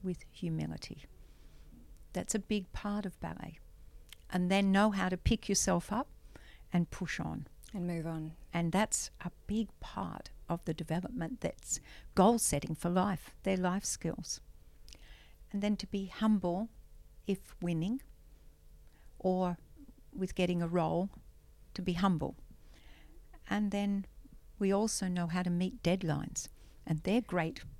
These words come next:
Speaker 1: goals
Speaker 2: Definitely.
Speaker 1: for life.
Speaker 2: Yeah.
Speaker 1: You know, so, um, ballet gives you all that. Even, yes, a small percentage will make a career, but we need educated audiences as well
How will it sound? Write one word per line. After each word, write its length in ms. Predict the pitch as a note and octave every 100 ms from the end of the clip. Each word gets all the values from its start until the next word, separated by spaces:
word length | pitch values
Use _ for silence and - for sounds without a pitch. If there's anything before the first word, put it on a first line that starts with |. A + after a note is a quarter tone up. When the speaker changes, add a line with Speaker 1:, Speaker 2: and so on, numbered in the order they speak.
| - -
Speaker 1:
goals 560 | C#3 - - - - - - -
Speaker 2:
Definitely. 540 | - A3+ - G#3+ G3 F3+
Speaker 1:
for 60 |
life. 480 | F#3 G#3+ - - - -
Speaker 2:
Yeah. 220 | G3+ F3+ F3+
Speaker 1:
You 60 | G#3
know, 180 | G#3+ A3+
so, 460 | - A#3 G#3+ G#3 - - - - -
um, 360 | F#3+ G3 G3 - - G3+
ballet 320 | G3+ B3 C#4 A3+
gives 340 | A3 A#3 -
you 140 | A3+
all 160 | F3 C#3
that. 280 | - - - - - - -
Even, 500 | A3 A3 G#3 F#3 -
yes, 420 | G3+ A#3 A#3 -
a 60 | G#3+
small 340 | - A3 G#3+
percentage 640 | G#3 G3+ - F3 E3+ D#3+ -
will 80 | F3+
make 240 | F3 -
a 60 | -
career, 400 | - F3 E3 D#3+
but 180 | F#3+
we 100 | A3+
need 320 | G#3+ G#3+ A3+ -
educated 540 | G3 - - F#3+ F3 -
audiences 680 | F#3+ - - - - E3
as 160 | - -
well 260 | G#3 -